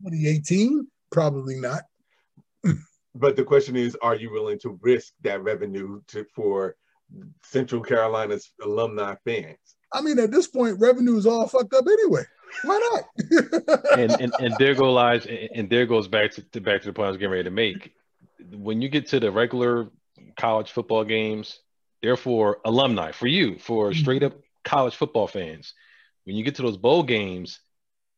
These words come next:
Speaker 3: they're for the non, you know, alumni, they're for the casual fans. They're not for the hardcore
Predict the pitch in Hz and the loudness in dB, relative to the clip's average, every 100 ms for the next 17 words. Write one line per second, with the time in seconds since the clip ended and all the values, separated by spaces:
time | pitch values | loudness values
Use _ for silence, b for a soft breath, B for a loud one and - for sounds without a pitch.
0 | _ _ _ 113 139 120 98 92 98 117 | _ _ _ 0 0 0 -4 -2 -2 0
1 | 113 113 107 104 95 _ _ _ _ _ | 0 -2 -4 -6 -10 _ _ _ _ _
2 | 117 104 98 101 110 110 104 101 98 98 | -4 -2 -4 -4 -2 -2 -2 0 0 -2
3 | 95 82 110 107 98 - 107 101 98 95 | -4 -4 -4 -4 -10 -4 -4 -2 -4 -6
4 | - 110 104 85 - 101 123 - 110 101 | -4 -2 -2 -4 -6 -2 -2 0 0 2
5 | 120 110 - 113 101 | 2 2 -4 -4 -2